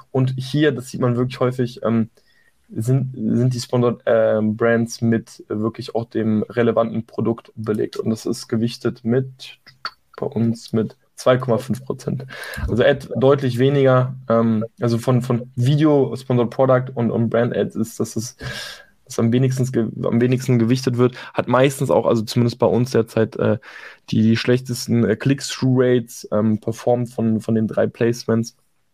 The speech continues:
Ja, jetzt mal Sponsored Display, Ads außen vor,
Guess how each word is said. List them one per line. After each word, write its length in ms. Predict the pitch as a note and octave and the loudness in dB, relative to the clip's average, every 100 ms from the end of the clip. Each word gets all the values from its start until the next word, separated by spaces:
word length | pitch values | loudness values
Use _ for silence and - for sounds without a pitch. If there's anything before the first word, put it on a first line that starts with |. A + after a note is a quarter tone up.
| _ - | _ -4
Ja, 80 | |
jetzt 200 | G2+ G2+ | -2 0
mal 120 | A#2+ A2+ | -2 -2
Sponsored 400 | - A#2 A2 A2+ | -2 -2 0 -4
Display, 360 | - A2 G#2+ - _ _ _ _ _ _ - - | -4 -2 -2 -4 _ _ _ _ _ _ -20 -4
Ads 320 | A2 G#2+ - | -2 -2 -4
außen 320 | - A#2 A#2 | -4 -2 -4
vor, 320 | A2 A#2 A2 | -2 -2 -2